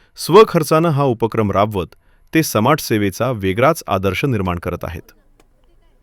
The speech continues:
या यात्रेमुळे अनेक महिला आणि लहान मुलांच्या डोळ्यांत आनंदाश्रू तरळताना दिसतात. देवदर्शन म्हणजे केवळ धार्मिकता नाही, तर मानसिक समाधान आणि जीवनात नवी उमेद निर्माण करणारा अनुभव आहे,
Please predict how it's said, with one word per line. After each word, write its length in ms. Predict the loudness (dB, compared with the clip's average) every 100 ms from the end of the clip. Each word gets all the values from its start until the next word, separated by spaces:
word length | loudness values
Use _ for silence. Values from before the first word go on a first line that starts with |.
| -16 -2
या 140 | 2
यात्रेमुळे 580 | 2 0 -2 -2 -2 -4 -10 -20 _ _
अनेक 320 | 2 4 2 0
महिला 340 | -2 0 0
आणि 260 | 0 0 -2
लहान 240 | -2 -2
मुलांच्या 400 | 0 0 -2 -4
डोळ्यांत 460 | -2 0 -2 -4 -14 _ _ -2
आनंदाश्रू 640 | 2 2 2 0 -2 -6 -4
तरळताना 400 | -4 -4 -6 -6
दिसतात. 440 | -10 -12 -16 -18 _ _ -20 -20 -20 _ _ _ _ _ _ _
देवदर्शन 560 | 0 4 6 4 4 2
म्हणजे 400 | 2 2 0 -2 -2
केवळ 220 | -2 -2
धार्मिकता 540 | -4 -2 -2 -2 -2
नाही, 220 | -2 -4 -10 _ _ _ _ _ _ _
तर 100 | 2
मानसिक 520 | 2 2 2 2 -2 -4
समाधान 560 | -2 0 0 -2 -6 -12 _ _ -2
आणि 200 | 2 4
जीवनात 460 | 4 2 2 2 0
नवी 340 | 0 0 2 0
उमेद 320 | 2 4 4
निर्माण 340 | 2 0 2 0
करणारा 400 | -2 -2 -2 -4
अनुभव 320 | -4 -4 -4
आहे, 200 | -4 -6